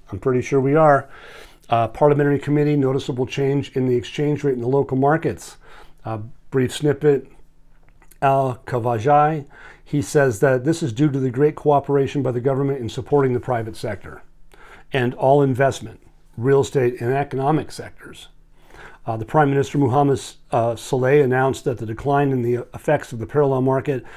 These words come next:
and the decline in its activity, while he indicated that this is a tangible success in the cohesion of the country's economic policies in three aspects: financial,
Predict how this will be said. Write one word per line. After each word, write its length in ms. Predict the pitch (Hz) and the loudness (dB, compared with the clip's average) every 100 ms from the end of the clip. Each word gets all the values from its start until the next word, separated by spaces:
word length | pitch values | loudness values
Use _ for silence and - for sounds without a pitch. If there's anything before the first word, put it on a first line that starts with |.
| - - - | -20 -14 -4
and 120 | 135 | 0
the 60 | 120 | 0
decline 460 | 117 - 147 139 | -2 0 2 4
in 120 | 127 123 | 2 0
its 120 | - | -2
activity, 720 | 127 - 147 139 131 127 120 - - - | -4 -4 -4 -2 0 -2 -4 -8 -16 -2
while 160 | 135 | 0
he 200 | 107 147 | 2 2
indicated 480 | 151 139 - 131 127 | 0 0 0 0 0
that 80 | 120 | -2
this 160 | 127 - | -6 -6
is 140 | 117 | -8
a 40 | |
tangible 540 | 120 - 151 135 120 123 | -6 -4 -2 -2 -4 -8
success 680 | - 107 - 170 151 135 - - - - - - - - | -8 -10 0 4 4 2 -4 -18 -20 -20 -20 -20 -12 0
in 160 | 160 | 2
the 60 | 151 | 2
cohesion 540 | 151 135 120 170 127 | 4 2 2 0 0
of 60 | 135 | -2
the 60 | 117 | -2
country's 380 | 139 139 131 | -2 -2 -2
economic 420 | 127 135 143 127 - | -2 -2 -2 -2 0
policies 500 | 139 139 - 139 113 | 2 2 2 -4 -4
in 140 | 113 | -4
three 340 | - 139 151 | -4 0 2
aspects: 480 | 151 135 - 107 92 | 2 0 -4 -12 -12
financial, 720 | - 120 120 143 151 170 165 | -10 -4 0 0 0 -2 -4